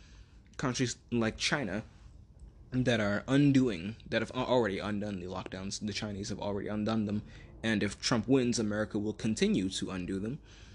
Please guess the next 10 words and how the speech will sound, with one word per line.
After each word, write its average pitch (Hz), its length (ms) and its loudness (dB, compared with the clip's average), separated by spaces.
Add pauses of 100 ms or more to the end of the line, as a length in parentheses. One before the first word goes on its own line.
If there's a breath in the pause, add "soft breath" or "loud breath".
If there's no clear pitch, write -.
(960 loud breath)
Countries 190 280 4
that 143 220 4 (200)
have 135 220 2
undone 127 300 2
their 98 120 -2
lockdowns 95 480 -4
are 107 40 -4
gonna 104 200 -4
do 120 340 0
better 107 380 -4